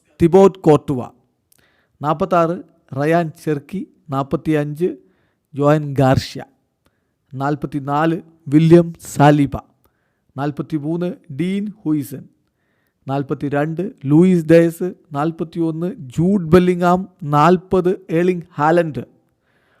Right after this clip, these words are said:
മുപ്പത്തിയൊമ്പത് വില്യം പാച്ചോ, മുപ്പത്തിയെട്ട് ആന്റണി, മുപ്പത്തിയേഴ് ബുക്കായോ സാക്ക, മുപ്പത്തിയാറ് പാവു കുബാർസി, മുപ്പത്തിയഞ്ച് യൂൾസ് കൂണ്ടെ, മുപ്പത്തിനാല് നിക്കോ വില്യംസ്, മുപ്പത്തിമൂന്ന് അലക്സാണ്ടർ ഐസക്,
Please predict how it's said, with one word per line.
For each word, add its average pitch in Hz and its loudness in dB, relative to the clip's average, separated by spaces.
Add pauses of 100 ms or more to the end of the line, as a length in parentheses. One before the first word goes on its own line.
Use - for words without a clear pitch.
(180)
മുപ്പത്തിയൊമ്പത് 196 0 (100)
വില്യം 180 0 (100)
പാച്ചോ, 170 -4 (280)
മുപ്പത്തിയെട്ട് 160 -6 (320)
ആന്റണി, 185 -4 (180)
മുപ്പത്തിയേഴ് 156 -4 (100)
ബുക്കായോ 156 -4 (120)
സാക്ക, 139 -4 (720)
മുപ്പത്തിയാറ് 170 0 (140)
പാവു 185 6
കുബാർസി, 196 0 (200)
മുപ്പത്തിയഞ്ച് 156 -4 (280)
യൂൾസ് 185 -4
കൂണ്ടെ, 170 -4 (160)
മുപ്പത്തിനാല് 147 -4 (220)
നിക്കോ 160 -4
വില്യംസ്, 120 -8 (680)
മുപ്പത്തിമൂന്ന് 160 -4 (220)
അലക്സാണ്ടർ 185 -2
ഐസക്, 190 -4